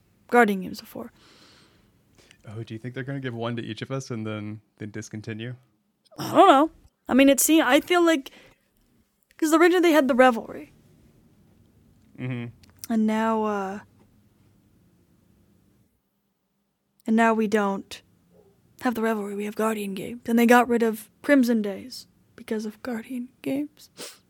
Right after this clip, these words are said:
Speaker 1: <laughs> I'm not
Speaker 2: <laughs>
Speaker 1: crying. It's just, you know,
Speaker 2: You're
Speaker 1: I was,
Speaker 2: crying.
Speaker 1: I was just gonna do dub-,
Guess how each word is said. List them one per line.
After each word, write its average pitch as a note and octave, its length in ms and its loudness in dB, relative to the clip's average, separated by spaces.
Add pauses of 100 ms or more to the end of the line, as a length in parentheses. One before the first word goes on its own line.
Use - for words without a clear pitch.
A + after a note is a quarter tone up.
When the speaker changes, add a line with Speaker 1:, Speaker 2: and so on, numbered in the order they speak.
(880)
Speaker 1:
<laughs> - 0 -
I'm F3+ 440 -4
not C4 220 6 (140)
Speaker 2:
<laughs> - 140 -20
Speaker 1:
crying. D#4 680 4
It's D4+ 200 -6
just, D4+ 240 -4
you E4 80 -4
know, B3+ 220 -8 (300)
Speaker 2:
You're G#3 240 0
Speaker 1:
I B3+ 80 -4
was, D4+ 200 -6 (160)
Speaker 2:
crying. E4 200 -4
Speaker 1:
I C#4 140 2
was D4 240 -4
just D#4 280 -4
gonna E4+ 240 -2
do E4 280 0
dub-, D4+ 360 -2